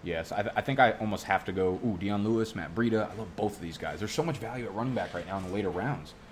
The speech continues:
in these best balls, so I keep fading wide receiver and then kinda hate ending up with the wide receivers that I do. Do I like Dion Lewis more? Do I like Matt Breida more?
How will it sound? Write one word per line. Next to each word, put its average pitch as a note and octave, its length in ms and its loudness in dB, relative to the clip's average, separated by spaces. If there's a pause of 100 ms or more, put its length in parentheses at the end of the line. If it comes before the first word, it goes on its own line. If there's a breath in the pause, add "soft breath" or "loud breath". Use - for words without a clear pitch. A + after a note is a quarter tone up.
(300 loud breath)
in F#2+ 60 -6
these F2 100 -6
best A2 240 -2
balls, F2 180 -2
so F2+ 60 -6
I F2 40 -2
keep C3+ 180 -4
fading A2 260 0
wide G2 160 2
receiver F#2+ 320 -2
and E2+ 100 -2
then E2 100 -6
kinda G2+ 180 -4
hate F#2+ 320 -6 (200)
ending F2+ 240 -4
up F2+ 200 0 (540 loud breath)
with F2+ 100 -2
the F2 60 0
wide F2 160 6
receivers E2+ 340 -4
that D#2+ 100 -4
I D2+ 80 -2
do. D#2 260 -4
Do E2+ 120 -4
I A2+ 60 4
like B2 180 4
Dion A#2 260 -2
Lewis B2 220 -4
more? B2 140 -2
Do G2+ 100 0
I F2+ 40 2
like F2+ 200 2
Matt D#2 260 -6
Breida E2+ 220 -6
more? D#2 240 -8